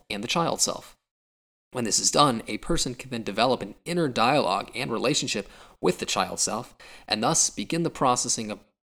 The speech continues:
reparenting the child and helping them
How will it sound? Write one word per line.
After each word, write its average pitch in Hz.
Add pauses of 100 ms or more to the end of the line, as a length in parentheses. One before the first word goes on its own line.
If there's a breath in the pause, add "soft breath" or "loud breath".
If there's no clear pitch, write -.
(180)
reparenting 143
the -
child 113 (200)
and 101
helping 151
them 127